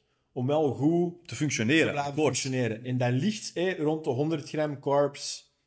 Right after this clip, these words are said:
Speaker 1: per dag of zoiets. Eh, want je brein heeft ook glucose nodig om te functioneren.
Speaker 2: Sowieso, sowieso. Maar daar moet je wel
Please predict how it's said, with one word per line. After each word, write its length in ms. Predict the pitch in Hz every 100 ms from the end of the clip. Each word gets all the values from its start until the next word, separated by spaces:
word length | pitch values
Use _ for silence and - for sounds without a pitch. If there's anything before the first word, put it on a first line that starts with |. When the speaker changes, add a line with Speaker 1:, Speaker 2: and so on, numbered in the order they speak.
| _ _
Speaker 1:
per 200 | 135 123
dag 180 | 131 123
of 120 | 101
zoiets. 320 | - 104 95 147
Eh, 220 | 143 160
want 160 | 127
je 100 | 123
brein 340 | 117 127 156 165
heeft 200 | 151 151
ook 80 | 143
glucose 480 | 151 160 170 160
nodig 320 | 156 165 160 175
om 120 | 151
te 100 | -
functioneren. 340 | 170 170 165
Speaker 2:
Sowieso, 280 | 208 180 101
sowieso. 380 | 139 156 180 165
Maar 180 | 123 135
daar 320 | 139 175 202
moet 160 | 190 185
je 80 | 143
wel 380 | 160 180 170